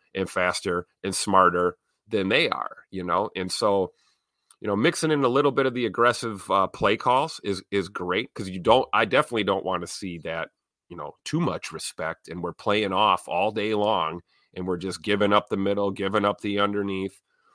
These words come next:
you know, but bend, but don't break as a philosophy is why we're where we are right now, guys. It has worked.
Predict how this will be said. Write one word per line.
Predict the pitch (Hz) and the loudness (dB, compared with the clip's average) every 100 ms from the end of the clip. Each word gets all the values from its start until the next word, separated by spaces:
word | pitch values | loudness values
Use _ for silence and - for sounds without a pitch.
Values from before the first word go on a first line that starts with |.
| _ - | _ -10
you | 95 | -6
know, | 92 90 90 - | -2 -2 -4 -2
but | 101 90 | -2 4
bend, | 131 147 107 _ | 2 2 -6 _
but | 120 98 | 2 4
don't | 127 113 | 2 4
break | 120 131 | 2 4
as | 117 95 | 0 0
a | |
philosophy | - 98 110 135 92 90 98 | -4 4 6 4 -4 -6 -4
is | 90 | -4
why | 90 95 | 0 0
we're | 107 98 | 0 -2
where | 90 101 98 | 0 0 0
we | 90 | -2
are | 78 110 | 0 0
right | 92 80 | 0 -6
now, | - 78 | -6 -8
guys. | 78 78 71 | -6 -8 -8
It | 87 90 | -12 -6
has | 95 113 95 | 0 0 0
worked. | 90 95 87 - | -2 0 0 -6